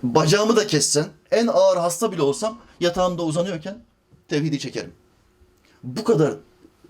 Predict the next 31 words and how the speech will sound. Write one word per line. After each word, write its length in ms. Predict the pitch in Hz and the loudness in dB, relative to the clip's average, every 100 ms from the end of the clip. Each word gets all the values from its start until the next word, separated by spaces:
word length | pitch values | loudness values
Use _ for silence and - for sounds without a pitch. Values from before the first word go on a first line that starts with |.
| - | -8
zikre 380 | 120 160 - 160 | -4 -2 0 2
alışmış 560 | 117 143 - 185 - | 2 2 0 -2 0
olan 280 | 139 110 107 | 0 0 -2
bir 100 | 143 | -6
kalp, 360 | - 135 117 135 | 0 -2 -2 -4
bir 200 | 147 135 | -2 -2
akıl, 340 | - 123 104 | -4 -4 -2
bir 60 | 143 | -2
göz, 340 | 147 160 127 | 2 0 0
bir 60 | 135 | -4
kulak 360 | 135 202 - - _ _ _ _ _ _ _ - | 0 -2 -4 -20 _ _ _ _ _ _ _ -16
şeytanın 520 | - - 156 160 180 | -10 -2 0 0 -4
sesini 260 | 156 160 | -4 -4
çok 200 | 156 156 | 0 0
cılız 280 | 151 143 117 | 2 2 0
duyar. 340 | 107 98 - - - | -6 -10 -12 -20 -4
Çok 200 | 196 151 | -4 -2
cılız. 300 | 110 104 - _ - - | -4 -6 -14 _ -20 -2
Ona 180 | - 180 | 0 2
gider 260 | 165 160 | 4 4
yapabilirsin. 560 | 156 147 143 139 - 147 _ _ _ _ _ _ _ _ _ _ _ _ _ | 4 2 0 0 -4 -14 _ _ _ _ _ _ _ _ _ _ _ _ _
Bir 340 | 120 143 143 135 | -2 0 2 2
Arnavut 400 | 127 143 147 117 | 4 2 2 -2
mafya 300 | 143 151 120 | -2 -2 -2
babası 280 | 117 117 | -2 -2
gibi 140 | 123 139 | -4 -2
gider 220 | 123 123 | 0 0
yapıyorum. 360 | 110 107 98 - | -2 -4 -10 -6
"Kes 300 | 247 - - | -4 -2 -4
lan. 100 | 131 - - - - _ _ _ _ _ _ _ - | -8 -10 -20 -20 -20 _ _ _ _ _ _ _ -20
Şerefsiz. 720 | - 120 104 - - - - | -2 0 0 -4 -6 -8 -10